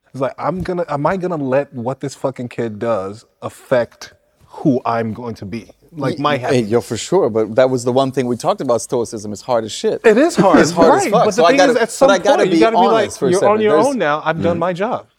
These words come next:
Speaker 2: Yeah, but I get, I totally get what you're saying. But if I'm honest with myself, it depends on when it happens.
Speaker 3: Hmm.
Speaker 2: It depends on when it
Speaker 1: Yeah.
Speaker 2: happens. If you're, like, ten years old
Speaker 1: <laughs>
Speaker 2: and you start having some really
Speaker 1: <laughs>
Speaker 2: strange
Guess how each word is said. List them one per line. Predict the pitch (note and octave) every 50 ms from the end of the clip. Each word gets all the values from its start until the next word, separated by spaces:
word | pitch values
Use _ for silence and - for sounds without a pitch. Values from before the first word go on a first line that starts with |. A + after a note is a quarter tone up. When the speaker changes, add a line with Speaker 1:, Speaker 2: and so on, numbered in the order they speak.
| _ -
Speaker 2:
Yeah, | D#3+ F#3+ G3 F#3+
but | E3 E3+ D#3+ - _ _ _ _ _
I | - C#3+
get, | D3 C3+ C4+ D4 - - -
I | D3
totally | D3 - - B3+ C#4+ G#3+ E3
get | C3 C#3 C3+ B2
what | A#2+ G2+
you're | G#2 G#2+
saying. | - - - F3+ F3+ C#3 G#2 F#2+ - -
But | - B2
if | B2+ B2 -
I'm | C#3+ C#3 - _ -
honest | D3 F3+ G#3+ A3 F3+ C3+ - -
with | - G#2 F#2+ -
myself, | G#2 G#2 G2 - - G2+ G2 F2+ G2 - _ _ _ _ _ _ _ _ _ _ _ _ _ _ _ _
it | - D#3 C#3+ -
depends | - F#3 E3 - - G#3 A#3 A#3+ A3+
on | G#3+ G3 E3+
when | E3 E3 E3
it | D#3+ C3
happens. | - D3+ D#3+ D3+ - - - - - - _ _ _ _ _
Speaker 3:
Hmm. | - G#2+ G2 F#2+ G2 F#2+ - _ _ _ _ _ _ _
Speaker 2:
It | - D#3 -
depends | - E3+ - F#3+ G#3 G#3+ G#3
on | G#3 G3+ F#3+
when | F#3+ F3+
it | - C#3
Speaker 1:
Yeah. | D3
Speaker 2:
happens. | D#3+ E3 C#3 B2 A2+ G#2+ G2+ G2+ -
If | C#3+ C#3 -
you're, | F3 G3
like, | A#3 C4 A#3+ F3+ - -
ten | - - E3 F3 F#3 F3+
years | F3 D#3 D3 C3 A#2
old | C3+ C3+ A#2+ - - - - - _ _ _ _ _ _ _
Speaker 1:
<laughs> | - - F#3 - - -
Speaker 2:
and | - C#3 C#3+ D3+
you | F3+ F#3+
start | F3+ - - E3+ F3 - - G#3 E3+
having | F3 G3+ F#3+ E3+ E3+ E3
some | D3 - F#3 D#3 C#3 G3 F3 C3+ C#3
really | D3+ E3+ F#3+ G3+ F#3 E3 D3
Speaker 1:
<laughs> | - F3+ F3
Speaker 2:
strange | - - G#3+ G3 F#3+ F#3 F3+ E3+ D#3+ F#3+